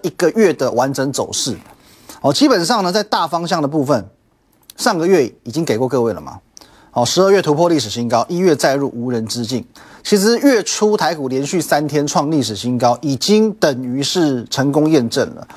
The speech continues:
可是我告诉你，这还不够。哦，这还远远不够。既然我敢去批评别人，常常在放马后炮，我又敢声称说本节目不玩马后炮这种下流把戏，哦，那我就一定要拿出一点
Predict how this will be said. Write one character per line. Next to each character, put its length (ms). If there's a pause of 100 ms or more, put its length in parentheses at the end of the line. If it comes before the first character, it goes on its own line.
(140)
可 100
是 220
我 140
告 160
诉 140
你， 140 (240)
这 160
还 160
不 180
够。 260 (460)
哦， 180
这 120
还 140
远 220
远 180
不 80
够。 240 (320)
既 200
然 220
我 140
敢 240
去 100
批 160
评 220
别 160
人， 240
常 220
常 200
在 160
放 220
马 160
后 180
炮， 240 (400)
我 140
又 100
敢 200
声 260
称 240
说 180
本 240
节 160
目 140
不 180
玩 280
马 200
后 140
炮 180
这 120
种 100
下 220
流 120
把 200
戏， 260 (480)
哦， 180
那 160
我 160
就 120
一 100
定 100
要 100
拿 140
出 240
一 60
点 260